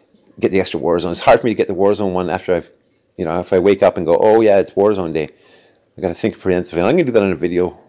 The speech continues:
next gathering day. I'm gonna set an alarm, make sure I do this thing right, and show you guys. But take a look. Right now, if I want to, mm, use a raspberry,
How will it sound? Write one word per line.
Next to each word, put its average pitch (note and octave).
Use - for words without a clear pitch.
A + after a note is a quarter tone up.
next F2
gathering E2
day. D#2+
I'm E2+
gonna F2
set E2+
an -
alarm, F2
make F#2
sure -
I E2
do F2
this E2+
thing F2+
right, F#2
and -
show -
you E2
guys. D2
But -
take -
a D3
look. F#2+
Right C#3
now, B2+
if G#2+
I G#2
want G#2
to, F#2+
mm, A2+
use G2
a F#2
raspberry, F#2+